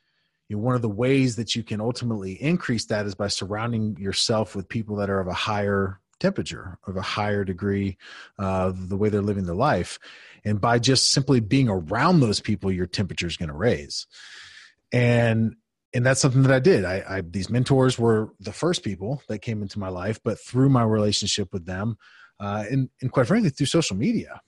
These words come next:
uh, you know, this c-, circle of influence, these people that you surround yourself with don't have to be physically in front of you. They don't have to be sitting across from you at, you know, dinner or coffee. You know, they can be the people that you're allowing to pour into you through podcasts, through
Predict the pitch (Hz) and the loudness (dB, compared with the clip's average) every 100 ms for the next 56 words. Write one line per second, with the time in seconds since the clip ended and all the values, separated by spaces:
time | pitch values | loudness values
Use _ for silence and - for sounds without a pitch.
0 | _ 110 104 98 95 - _ - 127 104 | _ -6 -4 -4 -4 -8 _ -12 -8 -8
1 | 95 131 - - 170 - - - - 190 | -4 -2 0 0 -2 0 0 2 2 0
2 | 147 92 139 180 117 104 107 - 120 110 | 0 0 0 0 0 -2 -2 -4 -4 -4
3 | - - 170 147 - 107 - 117 175 147 | -4 -6 -4 -6 -6 -6 -4 -2 -2 -2
4 | - 107 - 110 98 90 135 151 - 135 | -2 -4 -2 -2 -2 -4 -4 -4 -6 -6
5 | - 117 110 104 - 131 139 - 113 80 | -6 -6 -6 -6 -4 -4 -2 -4 -6 -6
6 | - 135 180 80 65 _ _ - _ - | -10 -6 -6 -6 -14 _ _ -20 _ -6
7 | 117 147 147 135 117 - 127 104 - 120 | -2 0 0 -2 -4 -2 -4 -4 -2 -2
8 | - 113 110 104 95 - _ _ - 101 | -2 -4 -4 -2 -4 -8 _ _ -10 -8
9 | 90 87 107 127 104 82 110 147 - 87 | -6 -4 -4 -2 -4 -6 -4 -4 -4 -8
10 | 80 - - - _ 101 113 131 131 117 | -10 -16 -20 -20 _ -4 -4 -2 0 -2
11 | 101 131 135 123 117 - 113 110 98 101 | -2 -4 -2 -2 -2 -2 -2 0 0 -2
12 | 113 117 104 - 101 110 113 107 101 - | -2 -2 -4 -6 -4 -4 -4 -4 -6 -6
13 | 113 120 - 95 80 80 85 73 - - | -4 -4 -4 -8 -8 -8 -10 -10 -12 -10
14 | 110 123 123 104 | -6 -2 0 -2